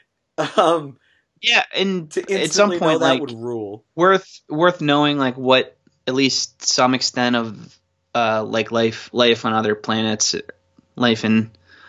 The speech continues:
Speaker 2: other galaxies. Like, just having some sort of finality to that would be worth, w-, would make the choice worth it.
Speaker 1: Yeah, I mean, it effectively, to bring it back to, it, it effectively makes you Lex Luthor,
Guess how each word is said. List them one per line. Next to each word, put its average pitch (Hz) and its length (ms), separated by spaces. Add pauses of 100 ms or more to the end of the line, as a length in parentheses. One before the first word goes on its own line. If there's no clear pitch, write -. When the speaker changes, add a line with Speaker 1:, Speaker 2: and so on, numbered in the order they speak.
(260)
Speaker 2:
other 110 180
galaxies. 104 640
Like, 104 240
just - 200
having 131 380
some 123 240
sort 117 240
of 107 400 (1160)
finality 117 600
to 107 100
that 107 300
would 107 140
be 107 240 (160)
worth, 110 500 (720)
w-, 123 220
would 120 180
make 120 240
the 113 80
choice 110 320
worth 110 240
it. 101 220 (100)
Speaker 1:
Yeah, 190 320
I 180 160
mean, 202 220
it 180 100
effectively, 160 680
to 139 180
bring 127 260
it 127 80
back 135 260
to, 117 380
it, 151 280
it 165 120
effectively 151 520
makes 127 280
you 127 80
Lex 113 300
Luthor, 107 520